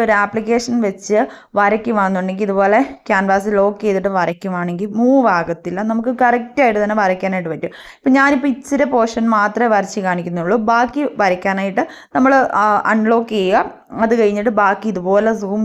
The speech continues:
ചെയ്ത് തന്നെ താഴോട്ടാക്കിയിട്ട് ഇതിൻ്റെ ബാക്കിയായിട്ട് കണ്ടിന്യൂ, കണ്ടിന്യൂ ആയിട്ട് ഇങ്ങനെ വരച്ച് വരച്ചെടുത്താൽ മതി. അതിപ്പോൾ എത്ര വലിയ കട്ടിയുള്ള ഡിസൈനാണെന്ന് പറഞ്ഞാലും, ആ, നമുക്ക് വ-, ഒട്ടും വരയ്ക്കാൻ അറിയാത്തവർക്ക് ഏറ്റവും നല്ലൊരു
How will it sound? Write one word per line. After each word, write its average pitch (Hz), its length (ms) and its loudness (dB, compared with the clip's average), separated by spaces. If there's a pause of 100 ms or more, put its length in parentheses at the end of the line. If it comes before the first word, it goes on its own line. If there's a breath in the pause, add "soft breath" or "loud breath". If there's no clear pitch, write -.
ചെയ്ത് 180 240 -4 (100)
തന്നെ 180 180 -2 (100)
താഴോട്ടാക്കിയിട്ട് 180 760 0 (340 loud breath)
ഇതിൻ്റെ 240 280 2
ബാക്കിയായിട്ട് 233 640 2 (100)
കണ്ടിന്യൂ, 220 420 0
കണ്ടിന്യൂ 202 420 0
ആയിട്ട് 202 240 -4
ഇങ്ങനെ 202 240 -2
വരച്ച് 202 300 -2
വരച്ചെടുത്താൽ 196 540 -4
മതി. - 180 -8
അതിപ്പോൾ 226 200 -2 (120)
എത്ര 254 340 2 (160)
വലിയ 220 300 0 (100)
കട്ടിയുള്ള 214 540 0
ഡിസൈനാണെന്ന് 190 560 -4
പറഞ്ഞാലും, 180 500 -2 (380 loud breath)
ആ, 196 160 -2
നമുക്ക് 214 220 -2
വ-, 214 180 2
ഒട്ടും 330 300 -2
വരയ്ക്കാൻ 262 420 2
അറിയാത്തവർക്ക് 220 580 0
ഏറ്റവും 262 440 0
നല്ലൊരു 202 400 2